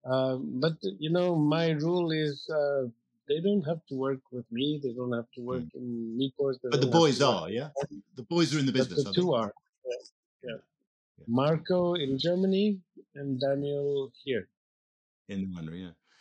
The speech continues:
Speaker 2: Listen, last question I just want to ask you. I know wine in, is so much an important part of your life, as is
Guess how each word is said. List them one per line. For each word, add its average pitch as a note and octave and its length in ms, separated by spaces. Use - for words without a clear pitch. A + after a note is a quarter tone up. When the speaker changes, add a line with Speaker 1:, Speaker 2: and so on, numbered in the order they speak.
Speaker 2:
Listen, C#3+ 260
last E3 220
question C#3+ 320
I B2 60
just B2 180
want C3 100
to B2+ 120
ask B2 200
you. A#2+ 100
I C3 120
know D#3 240
wine B2 480
in, A#2+ 220
is B2 180
so D3 240
much C3 260
an A#2 80
important G#2+ 400
part G#2+ 160
of G2 80
your A2 200
life, A2 320
as A#2+ 180
is A2 280